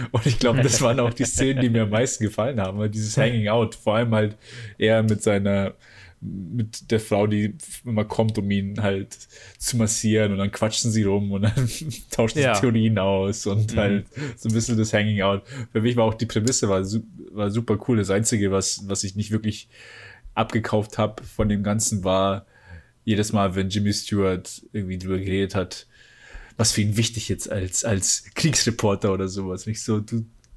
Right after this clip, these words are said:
Speaker 1: du hast für mich den, genau den gleichen, genau die gleiche Attitüde wie Grace Kelly. Die, die ich kann nicht, also wenn's einen Schauspieler gibt, den ich mir nicht vorstellen kann, der
Speaker 3: <laughs>
Speaker 1: diese Arbeit zu machen, dann ist es er. <laughs> Und ich so, nee,
Speaker 3: Okay.
Speaker 1: das hört sich halt einfach falsch an.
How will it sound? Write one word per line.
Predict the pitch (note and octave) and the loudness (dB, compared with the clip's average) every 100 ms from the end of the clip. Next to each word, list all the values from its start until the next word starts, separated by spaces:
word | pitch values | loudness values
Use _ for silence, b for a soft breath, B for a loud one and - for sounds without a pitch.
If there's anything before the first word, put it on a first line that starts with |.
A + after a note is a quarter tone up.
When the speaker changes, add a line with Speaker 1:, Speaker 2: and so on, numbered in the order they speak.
| - _ - A2+ A2 - | -20 _ -18 -12 -12 -2
Speaker 1:
du | B2+ | -2
hast | C3+ | -2
für | - | -2
mich | C#3 C#3+ - | -2 -2 -2
den, | A#2 A2+ - | -2 -2 0
genau | A#2 B2+ | 2 2
den | B2 | 2
gleichen, | A2 A#2+ B2 A2+ G#2+ G2+ - - | 2 2 0 -2 -2 -6 -12 -2
genau | C#3 C#3 | 2 2
die | |
gleiche | B2 B2+ B2 | 2 2 2
Attitüde | G#2+ A#2 - C#3 A#2+ G#2 | 2 -2 0 2 2 2
wie | G#2 | 0
Grace | G#2+ A2+ - | 2 0 2
Kelly. | A#2+ A#2 G#2 | 0 2 2
Die, | G#2 A#2+ | 0 0
die | C#3+ | 0
ich | - | 2
kann | C#3 C3+ | 2 2
nicht, | B2 | 0
also | B2 A2+ | 0 2
wenn's | C3+ D#3 - | 2 0 -4
einen | A#2+ | 0
Schauspieler | C3+ B2+ B2 | 0 2 2
gibt, | B2 | 4
den | A#2+ | 2
ich | G#2+ | 2
mir | |
nicht | A#2+ A2+ | 2 2
vorstellen | A2+ A2 G#2 G2 | 0 2 0 2
kann, | G2+ G#2 G#2 | 0 2 2
der | B2 G#2+ G2+ F3+ | 4 4 4 4
Speaker 3:
<laughs> | - | 4
Speaker 1:
diese | C#3+ C#3 | 4 4
Arbeit | B2 A2+ G#2 - | 4 4 2 2
zu | G2+ | 2
machen, | A2+ - B2 | 2 2 2
dann | A2 | 2
ist | C3 - | 4 4
es | C3 - | 4 4
er. | A#2 B2+ G2+ A2+ - C#3+ | 4 4 4 2 0 -2
<laughs> | B2 | 0
Und | B2+ | 0
ich | A#2 - | -2 0
so, | A2+ | 0
nee, | A#2 C#3+ F#2+ A#2 | 2 2 2 2
Speaker 3:
Okay. | D3 - D#3 | 0 0 2
Speaker 1:
das | - - | 2 0
hört | D3+ - | -2 0
sich | - E4+ | 0 2
halt | A2+ | 2
einfach | A#2+ B2 A#2+ | 0 2 0
falsch | - A#2+ B2+ - | 2 0 0 -4
an. | - A2 | -2 -2